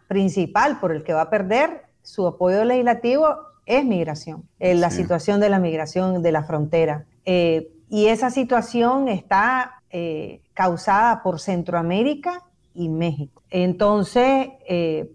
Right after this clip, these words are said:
Speaker 1: Estados Unidos cree, ¿verdad? Hace esta cumbre como una, creo, eh, una movida de relaciones públicas, porque ahí no va a resolver nada,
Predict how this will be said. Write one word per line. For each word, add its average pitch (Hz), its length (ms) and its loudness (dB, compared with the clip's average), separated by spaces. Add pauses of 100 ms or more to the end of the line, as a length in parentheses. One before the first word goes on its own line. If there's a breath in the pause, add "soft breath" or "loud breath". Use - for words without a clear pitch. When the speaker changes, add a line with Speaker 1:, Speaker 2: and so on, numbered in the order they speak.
Speaker 1:
Estados 220 520 0
Unidos 269 520 2 (220)
cree, 180 420 0
¿verdad? 175 440 0
Hace 214 320 -2
esta 226 280 -4
cumbre 233 540 0 (120)
como 180 380 0
una, 220 1040 0
creo, 196 640 2 (100)
eh, 117 460 -10 (160)
una 202 240 -2
movida 220 320 4
de 233 60 4
relaciones 202 500 0
públicas, 208 640 0
porque 165 240 -4
ahí 160 100 0
no 175 120 0
va 190 40 2
a 185 40 2
resolver 202 440 0
nada, 180 400 -2